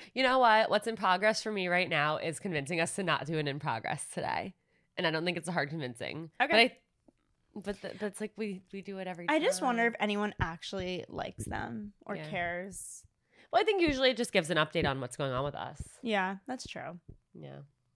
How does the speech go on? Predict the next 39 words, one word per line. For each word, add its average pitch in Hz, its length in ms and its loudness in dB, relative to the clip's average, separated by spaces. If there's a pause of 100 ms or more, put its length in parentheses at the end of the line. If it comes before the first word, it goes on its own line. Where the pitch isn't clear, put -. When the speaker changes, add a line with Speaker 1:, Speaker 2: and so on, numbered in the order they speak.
Speaker 2:
Anybody 403 300 0
like 349 220 -2
them? 349 220 -4 (420)
Anybody 311 280 -4
care 302 280 -4 (140)
about 240 120 -4
what's 254 160 -6
in 277 80 -4
progress? 254 440 -10
Speaker 1:
Yeah. 175 240 -6 (960)
What's 240 180 0
in 240 80 -2
progress 220 360 6
for 233 100 0
me 190 220 2
is 170 300 2
I 165 500 8
recently 175 360 -2
lost 147 280 2
my 160 120 0
go-to 143 380 -2
earrings, 160 680 -2 (300)
one 170 180 6
of 156 80 4
my 143 300 4 (220)
go-to 143 440 0 (400)
two 156 300 -6
<laughs> - 60 -20
earrings, 220 480 2 (380)
and 185 100 2
I 175 80 6
really 160 320 2
need 160 180 0
to 170 80 -2
find 147 340 2
a 147 100 2
new, 143 200 0
like, 139 240 0
everyday, 131 840 0